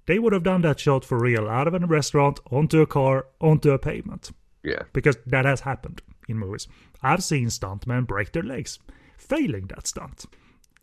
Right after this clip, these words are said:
Speaker 1: And it's in the outtakes reel. So <laughs> there's a movie
Speaker 2: Wow.
Speaker 1: called, uh, there's a movie called
Speaker 2: Wow.
Speaker 1: Harder to Drag On that Sammo Hung directed. Uh, Sammo Hung stars in it with Jackie Chan. S-, Sammo Hung is mentally, uh, uh, challenged. If he, uh, he's, uh, like, uh, uh, ten years old at heart. And, uh,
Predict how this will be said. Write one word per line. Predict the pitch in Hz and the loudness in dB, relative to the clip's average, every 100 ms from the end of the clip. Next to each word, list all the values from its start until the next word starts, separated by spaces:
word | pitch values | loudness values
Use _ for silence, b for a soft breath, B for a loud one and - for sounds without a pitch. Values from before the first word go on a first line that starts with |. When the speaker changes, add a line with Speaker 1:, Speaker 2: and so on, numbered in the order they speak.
| _ | _
Speaker 1:
And | 131 143 | -2 0
it's | 147 | 4
in | 165 | 4
the | 170 | 4
outtakes | 208 - 143 - - | 2 2 0 -2 -10
reel. | - - _ | -16 -20 _
So | - - - - | -14 -14 -14 -8
<laughs> | - - - - 247 - 214 269 247 | -4 -4 -4 -4 -8 -6 -8 -6 -4
there's | 170 | -2
a | 165 | 0
movie | 175 180 175 | 2 2 2
Speaker 2:
Wow. | |
Speaker 1:
called, | - 180 160 139 | 8 10 12 10
uh, | 139 - B | 4 0 B
there's | - 143 | -6 0
a | |
movie | 156 160 165 | 4 6 6
called | 156 | 2
Speaker 2:
Wow. | 151 | 4
Speaker 1:
Harder | 143 | 0
to | 131 | -2
Drag | 123 127 127 117 | -4 -2 -2 -4
On | |
that | 117 113 | -6 -6
Sammo | - 113 110 | -6 -6 -4
Hung | 117 113 | -4 -4
directed. | 113 113 110 123 110 | -6 -6 -6 -10 -10
Uh, | 135 120 110 - B B | -8 -8 -8 -12 B B
Sammo | - 143 127 | -4 -2 0
Hung | 123 117 | -2 -4
stars | - 123 113 | -2 -4 -2
in | 120 | -4
it | 110 | -6
with | 110 | -8
Jackie | 101 120 107 | -8 -8 -8
Chan. | 120 131 120 | -8 -6 -4
S-, | 113 | -6
Sammo | 139 143 127 | -6 -4 -2
Hung | 120 117 | -2 -4
is | 107 | -6
mentally, | 117 117 120 117 110 110 107 | -8 -8 -6 -6 -4 -4 -4
uh, | 104 B B B B B 160 | -6 B B B B B -14
uh, | 120 | -14
challenged. | 107 123 127 156 - - | -8 -6 -6 -8 -14 -14
If | 123 | -12
he, | 117 113 | -8 -8
uh, | 110 107 | -8 -8
he's, | 104 113 - | -8 -10 -10
uh, | 139 | -12
like, | 113 95 113 | -12 -12 -10
uh, | |
uh, | 101 98 101 117 - 107 - 151 - 156 | -8 -8 -10 -12 -12 -12 -12 -14 -12 -10
ten | - 131 | -4 -2
years | 120 104 | -2 -4
old | 110 98 | -6 -6
at | 98 | -8
heart. | 147 - - | -10 -12 -14
And, | 120 101 101 | -12 -10 -10
uh, | 95 | -12